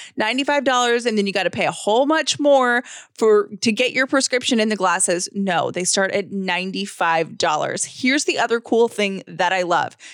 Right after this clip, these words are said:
You can do at-home try-on. So you're gonna go on their website, you're gonna fill out a survey,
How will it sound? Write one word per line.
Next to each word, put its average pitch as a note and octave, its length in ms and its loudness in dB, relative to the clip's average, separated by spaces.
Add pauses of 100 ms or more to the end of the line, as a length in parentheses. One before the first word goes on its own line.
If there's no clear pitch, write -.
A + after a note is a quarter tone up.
You A#3+ 140 0
can D#4 140 2
do E4+ 180 2 (140)
at-home G3+ 500 -2
try-on. F3+ 500 -4
So F#3 200 2
you're F#3 180 -2
gonna C#4 180 -2
go A#3 400 0 (280)
on G3 180 0
their D#4 160 2
website, B3+ 640 0 (300)
you're A#3 140 0
gonna A3+ 200 0
fill A3 320 0
out A#3+ 180 2
a C4+ 80 0
survey, A3+ 480 2